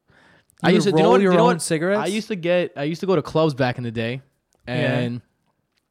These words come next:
Speaker 2: Spanish clubs were the shit. You, you live in New York, you've been to a Spanish club. That's just the rules.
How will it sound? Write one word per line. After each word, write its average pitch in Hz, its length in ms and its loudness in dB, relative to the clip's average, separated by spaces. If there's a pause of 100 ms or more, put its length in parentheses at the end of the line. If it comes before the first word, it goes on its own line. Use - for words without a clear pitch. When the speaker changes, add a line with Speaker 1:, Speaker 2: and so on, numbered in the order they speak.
(240)
Speaker 2:
Spanish 156 400 -2
clubs 139 240 -2
were 131 120 -4
the 120 100 -4
shit. 135 340 -4
You, 127 120 -4
you 131 180 -2
live 151 140 0
in 143 80 -6
New 135 60 -4
York, 135 220 0
you've 123 100 -4
been 131 100 -4
to 123 80 -4
a 120 40 -6
Spanish 123 320 -8
club. 113 180 -8
That's 113 120 -10
just 113 140 -14
the 107 100 -8
rules. 113 380 -6